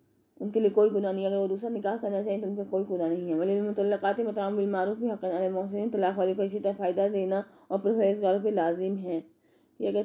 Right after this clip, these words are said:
तलाक दे दी है तो क्या है, तुमने उसको फ़ायदा पहुँचाना है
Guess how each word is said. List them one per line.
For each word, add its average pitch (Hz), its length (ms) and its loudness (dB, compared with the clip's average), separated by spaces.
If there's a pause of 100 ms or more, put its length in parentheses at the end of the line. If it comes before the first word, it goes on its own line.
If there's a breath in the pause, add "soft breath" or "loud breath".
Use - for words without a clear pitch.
तलाक 208 300 2
दे 202 200 2
दी 233 140 0
है 214 120 4
तो 226 120 -2
क्या 220 180 0
है, 269 100 4 (440 loud breath)
तुमने 233 340 4
उसको 233 300 -4
फ़ायदा 208 320 2
पहुँचाना 196 580 -2
है 220 240 -2